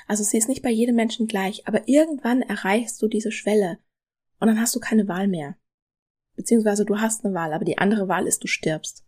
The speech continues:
Also entweder du atmest oder du stirbst. Und genauso ist es letztendlich beim Essen auch. Wenn du dieses lebensnotwendige Grundbedürfnis unterdrückst, dann setzt dein Körper Himmel und Hölle in Bewegung, dass du Nahrung zu dir nimmst. Und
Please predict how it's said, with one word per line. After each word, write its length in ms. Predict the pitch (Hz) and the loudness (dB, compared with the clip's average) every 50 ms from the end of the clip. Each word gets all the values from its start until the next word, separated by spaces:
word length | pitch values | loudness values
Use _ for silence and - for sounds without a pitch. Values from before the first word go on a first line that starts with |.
| _ _ - | _ _ -2
Also 160 | 190 190 - | -2 -2 2
entweder 340 | - 214 233 262 240 233 220 | 0 2 2 4 2 2 0
du 80 | 214 - - | -2 -2 0
atmest 520 | - 208 240 240 - 240 233 - - - _ | 2 2 2 2 0 -2 -2 -2 -4 -8 _
oder 320 | - 202 208 214 196 190 - - - - _ - | 4 4 4 4 4 0 -2 -10 -20 -20 _ -6
du 80 | - 190 | -4 -4
stirbst. 500 | - - - - 156 160 - - - - _ _ - - - - - - - | -4 -4 -6 -4 -6 -6 -6 -10 -20 -20 _ _ -20 -20 -20 -20 -20 -14 -4
Und 100 | - 214 | -2 2
genauso 400 | 226 214 202 196 214 254 - 226 | 4 4 4 4 4 2 0 -2
ist 100 | 214 220 | -2 -2
es 160 | 214 214 - - _ - | -2 -4 -4 -6 _ 0
letztendlich 420 | 214 220 - - 202 202 220 220 | 0 0 0 0 0 0 -2 -2
beim 140 | - 208 214 | -2 -4 -4
Essen 280 | - 202 - 196 - - | -2 -4 -4 -4 -4 -4
auch. 320 | 165 165 185 190 - _ _ _ _ _ _ _ _ _ _ _ _ - | -6 -4 -4 -6 -8 _ _ _ _ _ _ _ _ _ _ _ _ 4
Wenn 180 | 214 226 240 | 6 6 6
du 80 | 262 247 | 6 4
dieses 420 | 254 254 254 254 247 240 - - _ - | 4 2 2 2 0 -4 -4 -6 _ 0
lebensnotwendige 1000 | 233 226 226 233 240 269 277 277 - - 240 240 - 208 208 214 226 220 226 220 | 2 4 6 6 4 4 2 0 0 -2 -2 0 2 2 4 4 4 4 2 0
Grundbedürfnis 800 | 220 - - 240 254 254 269 240 - 208 214 - - 208 214 - | -2 0 0 0 2 2 0 0 0 0 0 2 0 -2 -2 0
unterdrückst, 720 | - 208 214 202 202 - - - 196 196 - - - _ _ _ - - - - - | -4 -2 -2 -2 -4 -4 -2 -2 -2 -2 -4 -10 -12 _ _ _ -20 -20 -20 -12 -4
dann 180 | - 214 214 | 0 0 2
setzt 440 | 220 240 233 240 240 - - - - | 4 4 4 2 2 -4 -8 -6 -4
dein 120 | 240 233 | -2 -2
Körper 520 | 233 - - 220 208 202 - 196 180 180 - _ | -2 -2 0 0 0 0 0 -2 -2 -4 -6 _
Himmel 360 | - 247 254 269 294 302 285 | 4 6 6 6 6 2 0
und 240 | - 233 233 214 202 | 0 0 0 2 2
Hölle 260 | 214 208 226 247 - | 2 4 4 4 2
in 200 | - 208 220 226 | 2 4 4 4
Bewegung, 440 | 233 214 202 190 208 226 220 214 220 | 4 2 0 0 0 2 0 0 0
dass 260 | 180 190 220 - - | -2 -4 -4 -6 -2
du 120 | - 226 | 0 2
Nahrung 460 | 226 208 185 185 226 240 233 233 220 | 2 2 2 0 -2 -2 -2 -4 -4
zu 140 | - - 208 | -4 -6 -2
dir 160 | 208 208 196 | -2 0 -2
nimmst. 520 | 190 180 - - 196 220 - - - - _ _ _ _ - - - - - - _ _ _ _ | -2 -2 -4 -4 -6 -6 -8 -12 -16 -20 _ _ _ _ -20 -20 -20 -20 -20 -20 _ _ _ _
Und 360 | - 185 202 208 202 202 214 | -2 0 2 2 2 0 -2